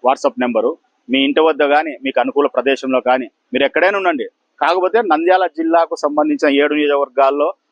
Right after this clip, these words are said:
ఆధార్ కార్డు ఉన్న వాళ్ళు మాత్రమే ఈ యొక్క ముగ్గుల పోటీలకు అర్హులు. ఆ విషయాన్ని కాస్త గమనించండి. చాలా మంది అన్నారు, "మేము పండుగలకు ఊరు వెళ్తున్నాము." అదే, మీరు అమెరికాకు పోండి, బాధ లేదు.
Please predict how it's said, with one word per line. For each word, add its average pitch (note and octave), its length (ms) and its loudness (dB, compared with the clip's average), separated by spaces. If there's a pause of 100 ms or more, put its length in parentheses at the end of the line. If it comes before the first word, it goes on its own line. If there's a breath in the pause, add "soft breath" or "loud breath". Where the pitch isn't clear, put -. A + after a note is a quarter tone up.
ఆధార్ C#3 280 2
కార్డు C#3+ 260 0
ఉన్న C#3 140 2
వాళ్ళు C3 220 2
మాత్రమే D3+ 540 0 (400)
ఈ B2 40 2
యొక్క C#3 220 2 (1000)
ముగ్గుల C#3 200 2
పోటీలకు C#3+ 400 0
అర్హులు. C3 380 -2 (160)
ఆ A#2+ 80 0
విషయాన్ని B2+ 380 -2 (160)
కాస్త A2+ 200 -6 (100)
గమనించండి. B2+ 480 -2 (560)
చాలా D#3 140 2
మంది D#3 80 0
అన్నారు, D3 240 0
"మేము C3+ 380 -6
పండుగలకు C3 360 0
ఊరు D3+ 120 2
వెళ్తున్నాము." C3 480 -2 (100)
అదే, A#2+ 140 -4 (220)
మీరు B2+ 140 0
అమెరికాకు D3 440 2
పోండి, E3+ 220 0
బాధ C3 240 2
లేదు. A#2+ 240 -4